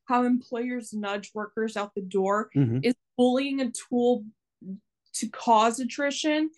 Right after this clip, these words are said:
Speaker 1: And do you think that this tactic is used more in an economic environment such as this to get people to leave?
Speaker 2: That, that's a great point. Hundred percent, I think, yes. It's, give you an example. There's a, I wanna say, so it was a Japanese term,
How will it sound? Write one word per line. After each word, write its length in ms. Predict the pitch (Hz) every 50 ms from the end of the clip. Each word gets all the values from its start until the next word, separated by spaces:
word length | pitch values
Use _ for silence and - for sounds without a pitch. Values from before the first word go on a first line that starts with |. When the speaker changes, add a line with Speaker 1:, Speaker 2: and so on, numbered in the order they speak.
| _ - _ _ _ -
Speaker 1:
And 160 | 233 247 226
do 100 | 240 247
you 140 | 247 254 247
think 260 | - 285 262 262 254
that 200 | 240 233 226 -
this 220 | - 233 233 - -
tactic 460 | - - 240 226 226 - - 233 226 -
is 200 | 226 214 196 202
used 300 | 220 226 220 214 - -
more 260 | 226 220 220 220 202
in 180 | - 220 214 214
an 140 | 214 208 - -
economic 520 | 214 208 - 208 208 196 202 208 196 -
environment 640 | - 202 220 214 190 208 202 202 202 208 208 202 180 - _ _ _ _
such 400 | - - - 269 262 277 277 -
as 180 | 220 208 202 -
this 280 | 208 202 196 - -
to 80 | - 214
get 300 | 185 - 196 202 202 -
people 360 | - 214 190 - - 190 202 196 -
to 60 | -
leave? 460 | - - - - - - 120 - - - _ -
Speaker 2:
That, 240 | 147 131 127 - -
that's 160 | 143 135 123
a 40 | 127
great 280 | - 131 135 127 131
point. 140 | - 120 -
Hundred 400 | - - - 160 151 147 - 127
percent, 320 | 120 127 120 - 117 104 92
I 80 | 90
think, 180 | 95 - 101 101 113
yes. 280 | 113 92 90 - - _ - - - - - - _ _
It's, 320 | - 120 110 - - - - _ _ _ _
give 100 | - 185
you 40 | 196
an 40 | 180
example. 320 | 147 - 160 139 - 120
There's 180 | 107 120 113 120
a, 120 | 104 98 -
I 60 | 143
wanna 140 | 143 175 175
say, 160 | - 190 160
so 140 | - - 107
it 80 | 101
was 160 | 107 110 98 107
a 60 | 98
Japanese 680 | 101 - - 117 101 120 - 139 120 127 135 147 143
term, 380 | - - 160 147 147 156 156